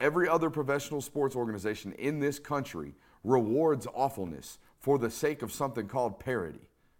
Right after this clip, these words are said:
Okay? They force the best players to go to the worst teams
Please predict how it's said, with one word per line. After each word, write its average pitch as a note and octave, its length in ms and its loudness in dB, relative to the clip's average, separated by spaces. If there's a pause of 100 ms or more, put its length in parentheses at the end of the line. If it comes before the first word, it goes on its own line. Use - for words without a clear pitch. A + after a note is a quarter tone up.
(120)
Okay? B2 160 2
They B2+ 120 2
force E3+ 420 2
the D3 100 -4
best D3+ 280 -2
players C3+ 380 0 (300)
to C#3 100 0
go C#3+ 320 4
to D3 200 -4
the C#3+ 80 0
worst C3+ 400 0
teams G2 400 -6